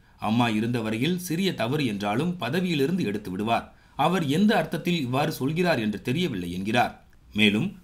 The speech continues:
ஒரு தொகுதியை தொடர்ந்து இஸ்லாமியருக்கு கொடுத்து வருகிறோம். தொகுதியில் உள்ள கிராமங்களில் பிற சமூகங்களைச் சேர்ந்த மக்களும் உள்ளனர். இந்து கிறிஸ்தவ சமூகங்களின் வாக்குகளும் உள்ளன.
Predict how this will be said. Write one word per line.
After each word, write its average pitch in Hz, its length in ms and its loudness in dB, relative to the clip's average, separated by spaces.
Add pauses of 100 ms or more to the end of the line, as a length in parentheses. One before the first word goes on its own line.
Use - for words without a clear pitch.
(100)
ஒரு 170 220 2
தொகுதியை 185 500 2
தொடர்ந்து 180 500 0
இஸ்லாமியருக்கு 160 640 0
கொடுத்து 104 280 -6
வருகிறோம். 107 420 2 (220)
தொகுதியில் 135 380 2
உள்ள 110 200 2
கிராமங்களில் 120 680 2
பிற 135 200 4
சமூகங்களைச் 143 600 0
சேர்ந்த 107 240 -2
மக்களும் 104 420 -2
உள்ளனர். 110 420 0 (300)
இந்து 208 300 6
கிறிஸ்தவ 175 380 0
சமூகங்களின் 156 680 0
வாக்குகளும் 127 480 0
உள்ளன. 104 400 -2